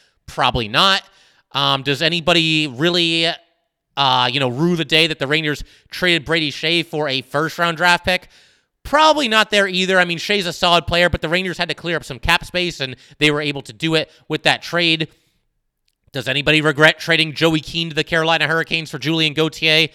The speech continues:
I know Gauthier hasn't exactly been an all-star, but Joey Keane has basically done nothing for the Canes. Does anybody regret the trade that sent Vladislav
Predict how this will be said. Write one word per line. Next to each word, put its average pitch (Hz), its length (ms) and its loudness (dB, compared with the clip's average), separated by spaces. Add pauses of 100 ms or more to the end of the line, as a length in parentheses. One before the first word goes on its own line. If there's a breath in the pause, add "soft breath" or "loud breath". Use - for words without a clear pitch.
(220 loud breath)
I 135 100 2
know 156 180 6
Gauthier 156 480 0
hasn't 151 240 0
exactly 151 340 0
been 131 140 0
an 127 100 -2
all-star, 180 440 4
but 151 120 -6
Joey 156 220 -2
Keane 143 320 -8 (240 soft breath)
has 139 320 0
basically 139 680 -2 (200 soft breath)
done 127 180 0
nothing 143 300 0
for 139 80 -8
the 123 80 -4
Canes. 147 440 -6 (200 soft breath)
Does 131 160 -6
anybody 147 320 4
regret 156 460 0
the 156 180 -4
trade 165 240 -2
that 156 100 -8
sent 160 220 -6
Vladislav 160 640 0